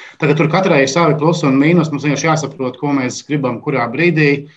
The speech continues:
un kas ir kaut kādas tās minimālās, ā, prasības, vai ne? Tā kā. Un, un tiem respiratoriem, piemēram, nu, ko Lena minēja par to gandrīz nelaišanu cauri, viņiem ir tie, tas,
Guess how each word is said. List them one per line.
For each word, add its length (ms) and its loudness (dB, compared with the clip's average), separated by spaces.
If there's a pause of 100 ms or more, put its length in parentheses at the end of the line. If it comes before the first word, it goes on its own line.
(380)
un 80 -6
kas 160 -4
ir 60 -8
kaut 140 -4
kādas 200 -6
tās 140 -6
minimālās, 680 0
ā, 200 -8
prasības, 640 -8
vai 60 -18
ne? 200 -18
Tā 140 -20
kā. 180 -20 (540)
Un, 160 -6
un 160 -4
tiem 160 -2
respiratoriem, 580 0
piemēram, 380 -2
nu, 240 -6
ko 100 -6
Lena 220 0
minēja 340 2
par 140 -14
to 80 -12 (240)
gandrīz 320 -2
nelaišanu 400 -6
cauri, 340 -4
viņiem 220 -2
ir 80 -4
tie, 140 -4 (100)
tas, 160 -18